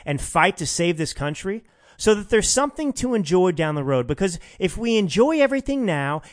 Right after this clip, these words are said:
and pretend like everything is going swell and pretend like this stuff isn't happening and we ignore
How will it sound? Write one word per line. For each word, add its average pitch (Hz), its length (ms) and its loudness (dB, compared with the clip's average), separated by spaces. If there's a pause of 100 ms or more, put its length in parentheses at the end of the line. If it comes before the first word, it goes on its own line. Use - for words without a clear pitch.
and 165 160 -2
pretend 196 420 0
like 240 220 0
everything 233 460 -2
is 175 120 -2
going 208 360 0
swell 139 720 -2 (1500)
and 202 100 4
pretend 214 420 2
like 233 240 0
this 208 120 -2
stuff - 380 0
isn't 180 260 -2
happening 139 680 -2 (420)
and 165 120 4
we 208 160 4
ignore 214 560 6